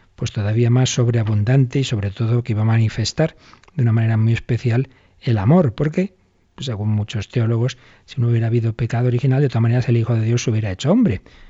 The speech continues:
se hubiera encarnado, pero claro, no se hubiera encarnado en una encarnación redentora, mostrándonos su amor con la cruz, no hubiera muerto por nosotros, no se hubiera, no, no sería tan claro esa manifestación del amor ta-,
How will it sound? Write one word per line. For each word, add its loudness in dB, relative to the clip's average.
se -14
hubiera -2
encarnado, 0
pero -6
claro, 0
no 0
se -2
hubiera 2
encarnado 0
en 4
una 4
encarnación 0
redentora, 2
mostrándonos 2
su -2
amor 0
con 0
la -2
cruz, 2
no 2
hubiera -2
muerto -2
por -4
nosotros, 0
no 4
se -2
hubiera, 2
no, 2
no 4
sería 2
tan 2
claro 0
esa -2
manifestación 2
del 4
amor 2
ta-, -6